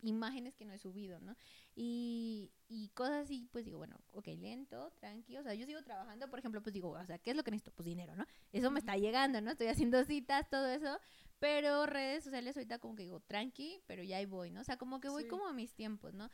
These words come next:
Speaker 1: No es de que me pare por completo, pues, porque también sí, o sea, no, no se puede, pero, o sea, bueno, sí se puede, pero también no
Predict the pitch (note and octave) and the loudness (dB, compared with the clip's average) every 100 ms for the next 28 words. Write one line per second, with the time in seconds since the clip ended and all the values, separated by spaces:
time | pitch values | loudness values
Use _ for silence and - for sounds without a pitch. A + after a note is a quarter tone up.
0 | - - D4 E4 F#4+ E4+ C#4+ A3 A3+ A#3+ | -16 -10 -6 -4 -6 -6 -8 -6 -4 -4
1 | C4+ A3+ A3 A#3 B3 A#3 D4 C4+ - G#3 | -6 -8 -6 -6 -8 -10 -10 -10 -10 -10
2 | G3+ G#3 G#3 G#3+ A3+ B3+ A#3 A#3+ G#3+ A3 | -8 -6 -4 -2 -4 -4 -4 -4 -4 -6
3 | A3+ B3 B3+ - C4 C#4 F4+ - - - | -6 -6 -8 -8 -6 -6 -6 -10 -18 -20
4 | - - - C#4+ D4+ C#4+ C#4+ D4+ F#4+ - | -20 -14 -6 -2 -2 0 0 -2 -4 -8
5 | _ - - A4+ A#4+ C5+ - - - E4 | _ -6 0 0 0 -4 -8 -12 -4 -2
6 | B4 C#5+ C#4 C4 C4 B3 C#4+ D4 D#4+ F4 | -2 -2 -4 -2 -2 -2 -2 -4 -4 -6
7 | F4 F4 F4+ F4 F4 | -6 -6 -6 -6 -8